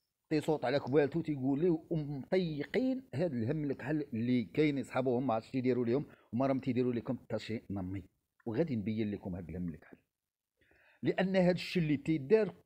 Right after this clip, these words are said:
كله قلناه حنا قرن وزمرة من سبعة وعشرين يوليوز ألفين واثنين وعشرين. هاد الهم الكحل اللي جايين حتى الآن باغيين يقولوه لكم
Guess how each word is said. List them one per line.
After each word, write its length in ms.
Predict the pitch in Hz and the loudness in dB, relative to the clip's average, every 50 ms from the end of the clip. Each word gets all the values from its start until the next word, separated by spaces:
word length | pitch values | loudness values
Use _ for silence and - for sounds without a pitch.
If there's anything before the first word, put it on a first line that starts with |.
| _ - | _ -4
كله 840 | - 285 277 269 247 220 208 196 196 196 196 202 220 - - - _ _ _ _ _ _ _ _ - 110 | 0 2 4 4 4 4 2 0 0 0 0 -2 -2 -4 -8 -14 _ _ _ _ _ _ _ _ -4 0
قلناه 400 | - 160 160 160 160 175 170 156 | 0 0 0 0 0 2 2 0
حنا 420 | 127 101 123 165 220 220 - - - _ _ _ | 0 -2 -2 -2 -2 -2 -2 -6 -16 _ _ _
قرن 300 | - 175 190 196 175 165 - | -2 0 0 0 -4 -6 -4
وزمرة 540 | 135 127 110 123 127 127 123 117 117 113 - - _ _ _ | -4 -2 -2 -2 0 0 0 0 0 -2 -4 -10 _ _ _
من 220 | 104 104 135 185 185 | -4 -2 0 0 -2
سبعة 320 | - - 139 113 131 151 | -4 -2 -2 0 2 2
وعشرين 600 | 151 113 107 110 110 - 139 147 202 214 190 156 127 | 2 0 0 -2 -2 0 0 2 2 2 2 2 2
يوليوز 1080 | 117 139 143 139 131 127 131 139 185 240 220 175 165 170 170 175 135 98 - - - _ _ _ _ _ _ _ _ _ | 2 4 4 4 4 2 2 4 4 6 6 8 8 6 6 4 0 -4 -10 -14 -20 _ _ _ _ _ _ _ _ _
ألفين 500 | 151 160 165 147 139 139 - 190 185 165 | 4 4 6 4 2 2 2 2 2 0
واثنين 260 | 135 - - 135 127 127 | 0 2 2 4 4 4
وعشرين. 500 | 117 107 107 - 131 139 143 165 175 - - - _ _ 127 | 4 2 0 0 2 2 2 2 0 -2 -8 -14 _ _ 0
هاد 320 | 120 135 165 226 190 151 | 4 6 6 6 6 4
الهم 500 | 175 170 165 147 - - 202 214 202 185 | 6 6 8 8 8 8 6 6 4 2
الكحل 380 | 175 165 - - - 143 147 151 | 2 0 0 -2 0 0 2 2
اللي 220 | 147 143 143 135 | 2 0 0 -2
جايين 340 | 117 120 143 135 139 131 110 | -2 -2 -2 -2 -2 -2 -2
حتى 260 | 98 - _ - 151 | -6 -10 _ -4 -2
الآن 380 | 139 131 123 - - 127 123 110 | -2 -2 -2 -2 -2 -2 0 0
باغيين 260 | 113 104 110 113 110 | 0 0 0 -2 -2
يقولوه 380 | 104 98 107 120 113 104 95 104 | -2 -2 -2 -2 0 0 -2 -2
لكم 280 | 110 - 156 170 170 | -2 -2 -2 -2 -2